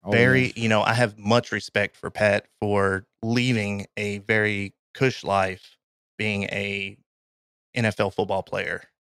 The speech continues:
Speaker 2: to join the military and become one of the baddest motherfuckers on the planet,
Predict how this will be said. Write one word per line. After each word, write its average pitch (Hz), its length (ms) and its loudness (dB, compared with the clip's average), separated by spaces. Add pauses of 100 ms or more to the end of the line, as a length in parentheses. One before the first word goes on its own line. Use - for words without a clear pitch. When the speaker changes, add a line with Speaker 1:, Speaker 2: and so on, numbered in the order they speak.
(520)
Speaker 2:
to 104 360 -6
join 104 300 -6
the 98 60 -6
military 104 720 -4
and 104 380 -12 (880)
become 107 400 0
one 107 140 0
of 101 80 0
the 98 80 -2
baddest 104 480 2
motherfuckers 101 600 -4
on 98 80 -4
the 98 80 -2
planet, 98 440 -2